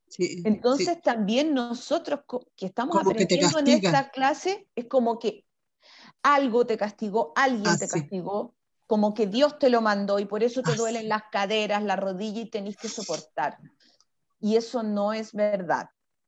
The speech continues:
Speaker 2: ¿ya? Esto es acercarnos desde el conocimiento, o sea, no hay que tener miedo a verbalizar cuando uno le duele y no hay que tener miedo en ir al médico, en pedir ayuda, y no hay que tener miedo también uno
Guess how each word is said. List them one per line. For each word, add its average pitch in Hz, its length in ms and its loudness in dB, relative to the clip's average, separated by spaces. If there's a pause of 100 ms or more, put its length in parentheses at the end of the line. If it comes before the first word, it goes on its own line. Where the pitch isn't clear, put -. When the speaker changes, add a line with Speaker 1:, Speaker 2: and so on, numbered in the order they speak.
(200)
Speaker 2:
¿ya? 165 360 2 (160)
Esto 269 360 0
es 269 80 0
acercarnos 247 600 -6
desde 226 220 -4
el 240 60 -8
conocimiento, 165 840 -6
o - 40 -18
sea, - 320 -4 (160)
no 190 160 -2
hay 262 140 -2
que 294 180 -8
tener 220 260 -6
miedo 240 600 -6 (420)
a 190 100 2
verbalizar 170 840 0
cuando 190 280 -4
uno 156 120 -2
le 143 120 -2
duele 160 480 2 (380)
y 202 100 -4
no 190 180 -4
hay 175 100 -2
que 220 120 -10
tener 202 240 -8
miedo 175 400 -6
en 208 100 -6
ir 160 140 -4
al 147 120 -4
médico, 165 540 -4
en 180 120 -6
pedir 156 340 -2
ayuda, 202 440 -2 (480)
y 214 120 -2
no 220 100 0
hay 285 120 -4
que 349 120 -8
tener 247 360 -4
miedo 233 360 -4
también 226 500 -6 (360)
uno 254 520 -2